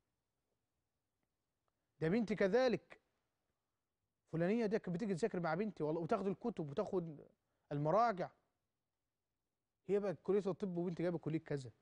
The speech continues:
أو في كلية كذا وبنتي في كلية كذا.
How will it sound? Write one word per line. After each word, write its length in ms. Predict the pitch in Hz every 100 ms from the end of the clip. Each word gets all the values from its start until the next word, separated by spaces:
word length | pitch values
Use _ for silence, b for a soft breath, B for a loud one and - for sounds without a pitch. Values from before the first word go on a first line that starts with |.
| _ _ _ _ _ _ _ _
أو 60 | 143
في 100 | 120
كلية 240 | 123 165
كذا 240 | 170 170 165
وبنتي 360 | 143 143 151
في 60 | 135
كلية 140 | 143
كذا. 320 | 143 - 131